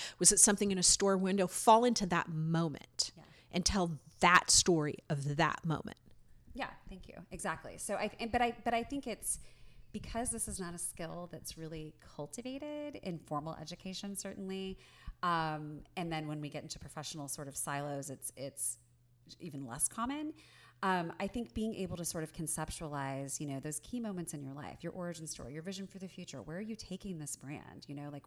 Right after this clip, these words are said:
Speaker 2: what, what, who do you hope to change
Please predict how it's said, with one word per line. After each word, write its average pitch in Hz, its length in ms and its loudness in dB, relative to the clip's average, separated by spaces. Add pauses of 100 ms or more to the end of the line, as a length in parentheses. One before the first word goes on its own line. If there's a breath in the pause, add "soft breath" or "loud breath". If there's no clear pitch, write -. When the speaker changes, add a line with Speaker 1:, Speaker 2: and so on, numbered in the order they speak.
Speaker 2:
what, 156 140 -2 (360 soft breath)
what, 190 300 2 (260)
who 254 180 0
do 254 60 -2
you 202 180 -4
hope 185 220 -4
to - 80 -10
change 202 580 -6